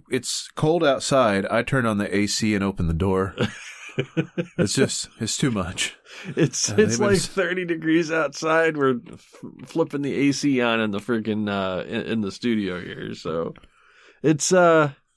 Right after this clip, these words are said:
Speaker 2: yeah, it gets pretty s-, it gets pretty sweaty with three guys, a computer, and some
Speaker 1: Soupy would be
Speaker 2: fucking
Speaker 1: the word it starts to get sometimes.
Speaker 2: Yeah,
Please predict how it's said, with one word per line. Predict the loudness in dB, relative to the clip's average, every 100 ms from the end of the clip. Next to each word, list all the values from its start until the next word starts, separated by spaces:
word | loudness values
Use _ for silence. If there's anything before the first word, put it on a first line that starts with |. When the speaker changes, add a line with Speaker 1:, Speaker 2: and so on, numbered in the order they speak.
| _ _ _ _ _
Speaker 2:
yeah, | 4 6
it | 6 4
gets | 2 0
pretty | 0 2 2
s-, | 0 -6
it | -2 0 2 0
gets | 0 -2
pretty | 2 2 2
sweaty | 0 2 4 4 4
with | 2 0
three | -4 -2 0
guys, | 2 2 2 -2
a |
computer, | -4 -6 0 2 2 0 0
and | -2
some | -2 0
Speaker 1:
Soupy | 2 2 2
would | 2 4
be | 4
Speaker 2:
fucking |
Speaker 1:
the | 4
word | 2 2 0
it | -2
starts | 0 0 0
to | -2
get | -2
sometimes. | 0 -4 -2 -2 -2 -4 -2
Speaker 2:
Yeah, | 0 2 0